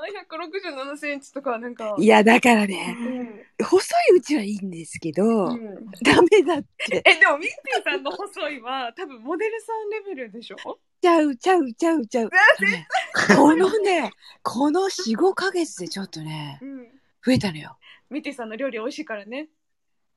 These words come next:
Speaker 2: いや、私、違う違う、だから、さっきから言ってんじゃん。あの、盛り付けだけなんだって。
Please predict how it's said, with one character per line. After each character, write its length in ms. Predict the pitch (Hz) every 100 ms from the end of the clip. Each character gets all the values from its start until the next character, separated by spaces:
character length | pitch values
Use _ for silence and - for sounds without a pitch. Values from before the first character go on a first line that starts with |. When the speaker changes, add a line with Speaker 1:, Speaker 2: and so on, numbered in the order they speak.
| _ -
Speaker 2:
い 60 |
や、 80 | 302
私、 400 | - - 494 - 480 - - 370
違 40 |
う 20 | 679
違 40 | -
う、 20 |
だ 160 | - 254
か 120 | -
ら、 120 | 202 _ -
さ 120 | 554 605
っ 40 |
き 20 |
か 100 | -
ら 20 | 190
言 80 |
っ 40 | 190 _ - 698
て 60 |
ん 40 | 226
じ 80 |
ゃ 40 | 180
ん。 20 |
あ 40 | - - - - 605 605
の、 160 | 381 370 571 - - - - - - 880 - 1077 1077 932 _ 1017 1047 960 _ - 539
盛 60 | 262
り 80 | 427 539 -
付 220 | - -
け 60 | 427
だ 80 | 427 440
け 160 | 605
な 140 | 392 247
ん 120 | 202
だ 100 |
っ 20 |
て。 60 | 165